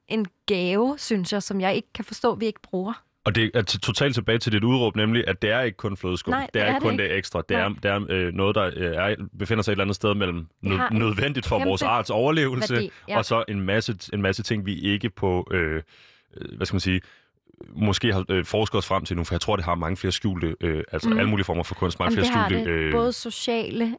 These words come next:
Speaker 1: øhm, også højere intellekt, altså decideret, man kan måle på, at mennesker, der spiller musik eller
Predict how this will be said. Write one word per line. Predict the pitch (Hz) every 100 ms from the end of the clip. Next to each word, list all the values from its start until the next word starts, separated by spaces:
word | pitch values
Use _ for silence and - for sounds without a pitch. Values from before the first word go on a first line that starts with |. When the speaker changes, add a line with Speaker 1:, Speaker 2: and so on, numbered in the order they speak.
| 220
Speaker 1:
øhm, | 214 196 196 - - -
også | - 208 -
højere | 226 214 233
intellekt, | 214 - 202 240 -
altså | 220 208 196
decideret, | 226 - 196 240 226 226 208
man | 208 202
kan | 214
måle | 196 196 196 220 233
på, | 220 202
at | - 190 190
mennesker, | 190 185 175 214
der | 185
spiller | 196 - 208 196
musik | 196 202 - 226 - -
eller | 202 196